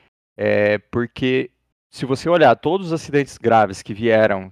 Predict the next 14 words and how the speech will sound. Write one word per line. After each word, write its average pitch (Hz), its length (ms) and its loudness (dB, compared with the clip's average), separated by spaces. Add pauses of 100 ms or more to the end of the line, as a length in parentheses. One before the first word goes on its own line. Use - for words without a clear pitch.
(120)
que - 140 -10
estão 135 340 -2
deixando 127 380 -4
essa 120 180 -6
preocupação, 107 640 -6
como 120 220 -4
eu 123 60 -2
falei 110 340 0
lá, 104 160 2
defendendo 101 480 -4
a 92 60 -4
chuva, 92 440 -10 (520)
que 113 100 -4
tão, 131 460 2